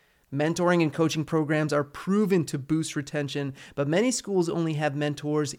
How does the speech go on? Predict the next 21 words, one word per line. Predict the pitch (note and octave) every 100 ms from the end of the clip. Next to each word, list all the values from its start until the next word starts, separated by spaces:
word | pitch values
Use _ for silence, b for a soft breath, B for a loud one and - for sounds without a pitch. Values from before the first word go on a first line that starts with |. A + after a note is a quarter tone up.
| -
in | D#3 D3+ C#3
spirit. | - D#3 C#3+ - - - _ b b b b
Create | - C3 D3+ F#3 -
or | E3 F#3+
Google | D#3 A3+ E3+ D#3+ F#3
mentor | D3+ D#3+ D#3+ D3+
handbooks | C#3 D#3 D#3 C#3 C#3 -
and | C#3 C3
guides. | C3 D3 A#2+ A2 - - B B B
Do | D3 - -
everything | F#3 G#3+ G#3+ A3+
you | G3
can | F3 D#3
to | D3
pair | C#3+ D3+ D3
new | D3+ F3
teachers | - F#3+ F3 D3+
and | D3
mentors | D3 C#3+ C#3 C#3+ C#3 C3 B B
who | - D3
teach | - F#3 G3 -